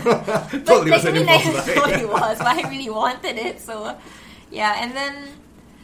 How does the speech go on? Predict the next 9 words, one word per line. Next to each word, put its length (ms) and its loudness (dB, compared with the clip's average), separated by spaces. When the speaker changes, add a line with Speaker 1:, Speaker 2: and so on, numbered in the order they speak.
Speaker 1:
you 200 -6
know, 200 0
like, 320 -8
the 120 -4
whole, 260 -6
the, 480 -4
the 320 -6
access 460 -10
tips, 420 -12